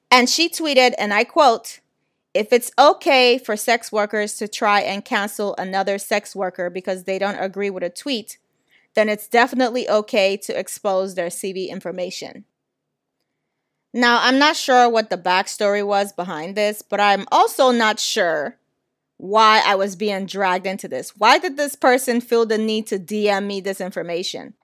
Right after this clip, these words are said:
She didn't actually dox anyone. She was just threatening to dox.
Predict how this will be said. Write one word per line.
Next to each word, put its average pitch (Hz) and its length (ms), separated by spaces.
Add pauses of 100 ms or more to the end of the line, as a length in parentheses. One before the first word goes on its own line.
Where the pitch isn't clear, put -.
(440)
She - 260
didn't 392 280
actually 302 400
dox 233 440
anyone. 202 500 (260)
She - 180
was 403 220
just 269 280
threatening 240 540
to 196 140
dox. - 480